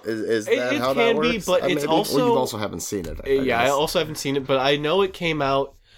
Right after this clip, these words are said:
Speaker 2: in the same time as America was going through the Satanic Panic, so, like, devil shit had everyone freaked out.
Speaker 1: Yeah, true.
Speaker 2: Like, I think there was, uh,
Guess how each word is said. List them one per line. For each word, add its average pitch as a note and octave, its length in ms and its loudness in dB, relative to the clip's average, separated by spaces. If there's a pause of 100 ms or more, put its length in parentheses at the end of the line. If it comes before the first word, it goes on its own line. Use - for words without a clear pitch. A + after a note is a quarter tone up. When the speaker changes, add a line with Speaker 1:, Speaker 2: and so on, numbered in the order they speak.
(460)
Speaker 2:
in D3+ 680 -4
the C#3+ 140 -2
same C#3 420 -2
time B2+ 420 -2
as A#2+ 520 -2
America A#2+ 560 -4
was A#2+ 180 -6
going A2 380 -4
through A2 260 -10
the G#2+ 100 -10
Satanic G2+ 640 -8
Panic, G2+ 540 -12 (440)
so, A2+ 340 -4
like, G2+ 400 -6 (420)
devil A2+ 340 -2
shit B2+ 460 -6
had G#2 240 -8
everyone A2 520 -8
freaked B2 420 -10
out. C#3 300 -6 (1400)
Speaker 1:
Yeah, F#2 500 -2
true. F#2+ 380 -4 (880)
Speaker 2:
Like, B2 260 -2
I C3+ 80 -2
think D3 300 -2
there D#3+ 180 0
was, D3+ 280 0
uh, - 40 -14